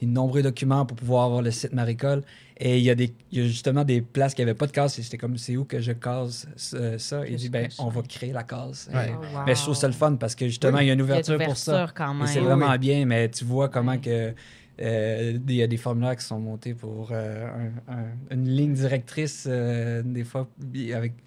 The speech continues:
Speaker 1: qui laisse pas place à, des fois, l'innovation, mais,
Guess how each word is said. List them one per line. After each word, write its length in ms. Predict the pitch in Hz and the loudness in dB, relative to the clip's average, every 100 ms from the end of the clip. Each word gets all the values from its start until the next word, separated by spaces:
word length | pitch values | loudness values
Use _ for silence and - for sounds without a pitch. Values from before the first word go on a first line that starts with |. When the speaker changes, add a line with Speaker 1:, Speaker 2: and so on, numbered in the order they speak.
| - - | -20 -18
Speaker 1:
qui 120 | - 131 | -2 0
laisse 160 | 123 | 2
pas 140 | - 123 | 2 0
place 420 | 139 143 139 143 | 2 2 2 0
à, 240 | 123 117 | 2 2
des 100 | 120 | 0
fois, 180 | 113 123 | -2 -4
l'innovation, 680 | 120 120 117 113 104 143 160 | -2 0 0 -2 -4 -4 -2
mais, 320 | 113 107 113 | -2 -4 -8